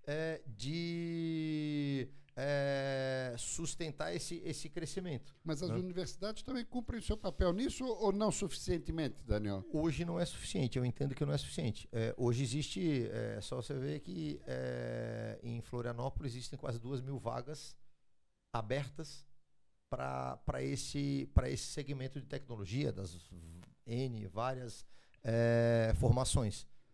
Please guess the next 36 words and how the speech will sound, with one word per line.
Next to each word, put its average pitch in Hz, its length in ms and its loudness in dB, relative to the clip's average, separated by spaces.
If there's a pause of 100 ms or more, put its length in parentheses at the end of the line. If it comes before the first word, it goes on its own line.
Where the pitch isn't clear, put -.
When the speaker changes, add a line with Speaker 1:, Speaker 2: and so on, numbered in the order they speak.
(180)
Speaker 1:
É, 117 360 0
então, 147 260 2
realmente 147 320 0
precisa 139 340 0
melhorar 151 300 0
a 156 60 2
base, 131 260 2
precisa - 240 -4
aumentar 143 300 4
a 170 40 4
base. 117 360 0 (360)
Speaker 2:
Até 135 300 -4
porque 165 380 -8
também 139 420 -4
as 165 200 -6
startups - 760 -6
estão 190 160 0
chegando 135 340 0
forte 143 360 4
aqui, 104 200 -2
né? 117 220 -2
Speaker 1:
É, - 320 -4
é, 143 60 -4 (120)
é, 135 280 -6
é, 131 60 -4
essa, 135 240 -2 (120)
essa, 127 400 -2
é, 113 480 -4
a, 104 540 -10
a, 101 420 -10
a 92 40 -8
máquina 113 420 -6
da 123 80 -6
tecnologia 123 480 -6
funciona 143 400 -8 (200)
muito 131 720 -8